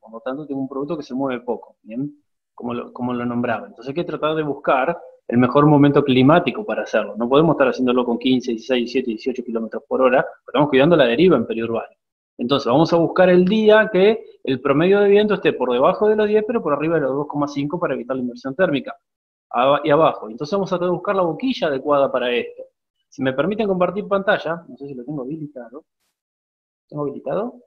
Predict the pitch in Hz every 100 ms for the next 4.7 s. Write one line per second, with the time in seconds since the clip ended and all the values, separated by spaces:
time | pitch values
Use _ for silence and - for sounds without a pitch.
0 | _ _ _ _ _ _ _ _ _ _
1 | _ _ _ _ _ _ - 214 _ _
2 | _ _ _ _ _ _ _ _ _ _
3 | _ _ 143 143 170 165 131 - - _
4 | _ _ 135 135 165 135 -